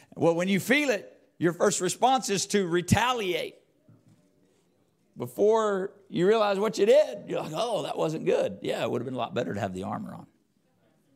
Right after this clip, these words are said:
Because what happens is when we retaliate, we don't retaliate against the spirit world. We retaliate against flesh and blood.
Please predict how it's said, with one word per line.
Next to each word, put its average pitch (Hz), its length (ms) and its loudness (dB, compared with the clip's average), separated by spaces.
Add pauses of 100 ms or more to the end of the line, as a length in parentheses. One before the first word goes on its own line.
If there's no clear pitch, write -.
(2250)
Because 120 240 -6
what 117 120 -4
happens 127 460 -4
is 104 280 -10 (600)
when 104 160 -4
we 107 100 -2
retaliate, 104 840 -2
we 104 120 -6
don't 101 320 -6
retaliate 95 680 -6
against 92 360 -10
the - 80 -14
spirit - 480 -8
world. 78 260 -14 (1040)
We 101 100 -10
retaliate 90 520 -4
against 80 260 -10
flesh 82 260 -8
and 73 80 -12
blood. 73 240 -14